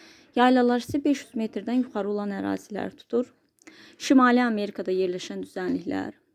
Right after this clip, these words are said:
Kolorado platosu. Plato əslində yayla deməkdir. Əgər yaylanın səthi, ə, hamar olarsa, buna, ə, plato deyilir. Meksika yaylası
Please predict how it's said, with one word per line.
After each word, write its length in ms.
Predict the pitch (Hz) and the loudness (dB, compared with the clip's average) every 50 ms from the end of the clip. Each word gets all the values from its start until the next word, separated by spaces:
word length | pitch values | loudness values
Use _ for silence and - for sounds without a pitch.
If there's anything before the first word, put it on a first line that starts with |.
| _ _ _ _ _ _ _ _ _ _ _ _ | _ _ _ _ _ _ _ _ _ _ _ _
Kolorado 480 | - 226 220 214 196 196 190 190 202 | 0 2 4 4 4 2 0 -2 -4
platosu. 680 | 202 - - 226 220 220 - 233 220 - - 233 226 226 226 - _ _ _ _ - - - | -8 -8 -8 -8 -8 -8 -8 -10 -10 -8 -8 -8 -8 -8 -10 -12 _ _ _ _ -20 -6 -2
Plato 320 | 220 214 208 202 - 208 | 0 2 2 0 0 -4
əslində 320 | 196 185 - - - 196 190 | -6 -6 -6 -8 -8 -6 -4
yayla 280 | 190 190 185 185 190 185 - | -4 -4 -4 -4 -6 -6 -4
deməkdir. 460 | 226 233 233 233 226 - - 240 240 | -4 -4 -4 -4 -6 -6 -8 -6 -6
Əgər 280 | 214 202 - 196 190 185 | -6 -4 -2 -2 -2 0
yaylanın 420 | 196 196 196 190 190 190 190 196 190 | 0 0 -2 -2 -2 -2 -4 -6 -6
səthi, 380 | - 190 196 - _ 196 190 190 - _ _ - - - - - _ | -8 -10 -10 -8 _ -12 -12 -12 -16 _ _ -20 -20 -20 -20 -20 _
ə, 140 | - 196 202 202 196 | -8 -6 -6 -2 -2
hamar 260 | 202 208 202 190 175 | -2 0 0 0 0
olarsa, 400 | 175 175 185 190 185 - - 190 - | 0 0 -2 -2 -4 -6 -6 -6 -6
buna, 240 | 180 190 185 185 185 - _ _ | -4 -6 -6 -8 -10 -14 _ _
ə, 220 | - 202 190 185 180 185 | -12 -10 -8 -8 -8 -6
plato 320 | - 185 180 185 - - 220 | -6 -6 -6 -4 -6 -8 -4
deyilir. 460 | - 240 233 233 220 233 240 247 240 - _ _ _ _ _ _ _ _ _ _ _ _ _ _ - - | 0 0 0 2 2 0 0 -2 -4 -8 _ _ _ _ _ _ _ _ _ _ _ _ _ _ -4 -4
Meksika 400 | 208 - - - - - 240 240 | -4 -4 -4 -8 -6 -2 2 2
yaylası 640 | 240 240 233 226 233 233 226 226 - - 240 233 | 4 4 4 2 0 0 -2 -6 -8 -8 -6 -6